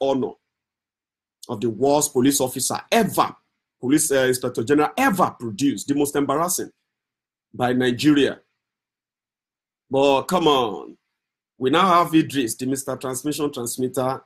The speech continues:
that is causing confusion, compulsion, and the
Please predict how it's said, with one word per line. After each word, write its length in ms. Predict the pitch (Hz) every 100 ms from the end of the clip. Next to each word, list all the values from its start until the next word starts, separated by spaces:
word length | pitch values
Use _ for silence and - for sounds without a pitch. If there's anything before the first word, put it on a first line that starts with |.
| -
that 180 | 127
is 240 | 135 127 -
causing 360 | 165 165 180 175
confusion, 760 | 131 120 147 139 147 143 143 - _ _ _ _
compulsion, 680 | 131 120 117 143 - 151 143
and 220 | 131 117
the 580 | 123 117 113 110 107